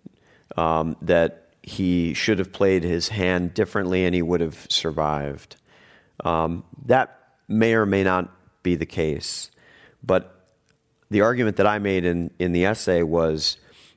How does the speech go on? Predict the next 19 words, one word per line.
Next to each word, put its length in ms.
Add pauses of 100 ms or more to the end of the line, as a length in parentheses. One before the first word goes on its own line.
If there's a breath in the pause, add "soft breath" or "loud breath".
(120)
um, 200 (100)
that 360 (560)
good 240
guys 440
do 260
win 320
in 120
the 180
end. 420
It 160
just 340 (220)
takes 340
a 60
little 220
bit 180
longer, 500
and 160
it 340
doesn't 320